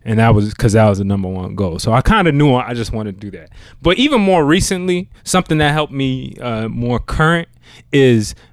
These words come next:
make sure now's the time to write down your goals. Get out a piece of paper, not your phone, not your computer. Get out a notebook or something and just write down what you wanna do.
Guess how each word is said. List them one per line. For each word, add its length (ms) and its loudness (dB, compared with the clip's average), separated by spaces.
make 380 0
sure 580 2
now's 400 4
the 100 0
time 400 2
to 160 2
write 240 4
down 240 4
your 100 4
goals. 520 -2
Get 140 2
out 160 4
a 40 0
piece 360 -2
of 80 -8
paper, 420 0
not 300 -4
your 80 -4
phone, 480 -2
not 260 -10
your 160 -8
computer. 560 -12
Get 140 -2
out 140 2
a 40 4
notebook 560 4
or 60 0
something 420 -6
and 120 -6
just 180 -2
write 260 2
down 200 0
what 160 -4
you 40 -6
wanna 140 -2
do. 180 -4